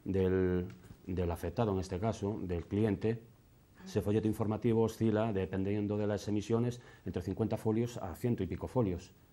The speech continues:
Y hay que dárselo al afectado para que lo lea. ¿Qué afectado lee algo que no entiende con fórmulas, eh, eh, de economista? No, eso no se hizo. Mm, hay incluso una denuncia presentada a la Xunta de Galicia en la que se le dijo:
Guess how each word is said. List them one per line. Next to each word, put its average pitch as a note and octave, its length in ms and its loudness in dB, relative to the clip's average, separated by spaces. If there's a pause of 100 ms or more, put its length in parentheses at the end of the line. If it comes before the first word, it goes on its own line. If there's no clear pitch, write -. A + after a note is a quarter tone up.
(320)
Y C3 80 0
hay A#2+ 60 4
que A#2 100 0
dárselo G2+ 380 2
al G2+ 320 2
afectado B2 500 2
para B2+ 160 2
que F#2 80 -4
lo F2+ 100 0
lea. G2 300 -2 (640)
¿Qué B2 180 2
afectado F#2+ 460 0
lee G2 360 2
algo G#2 340 2
que G2 100 -2
no F#2+ 80 2
entiende G#2+ 340 0
con F#2+ 240 0
fórmulas, G2+ 540 0
eh, F#2+ 220 -2 (300)
eh, F#2+ 180 2
de F#2+ 160 0
economista? G2+ 840 0 (340)
No, F#2 300 -2 (360)
eso G#2+ 180 -2
no A2 100 4
se F#2+ 160 0
hizo. F#2+ 300 0 (300)
Mm, G2+ 600 2
hay A#2 400 6
incluso A2+ 380 2
una G#2+ 140 2
denuncia A2 440 4
presentada G#2 340 0
a - 20 0
la G#2 80 2
Xunta A2 220 0
de A#2 60 2
Galicia C3 500 2 (440)
en G#2 120 2
la G2+ 120 4
que G#2+ 100 2
se G#2+ 120 2
le G2+ 120 6
dijo: A2 380 4